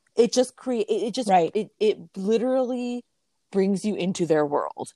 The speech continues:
Speaker 1: And they're not even people who listen to classical
Speaker 2: Mm-hmm.
Speaker 1: music. I'm just saying, you're going, I keep saying
Speaker 2: Mm-hmm.
Speaker 1: this, but you're in the Upper East Side. You're in,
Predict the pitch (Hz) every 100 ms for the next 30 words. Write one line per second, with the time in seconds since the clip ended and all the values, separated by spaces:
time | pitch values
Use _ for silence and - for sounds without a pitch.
0 | _ 240 247 330 302 269 240 214 233 220
1 | 185 190 196 170 175 160 165 147 135 -
2 | 180 196 208 185 175 175 _ _ _ -
3 | 180 196 208 220 214 196 180 175 170 160
4 | 196 160 - 156 143 156 190 208 233 220
5 | 214 233 208 123 156 175 170 180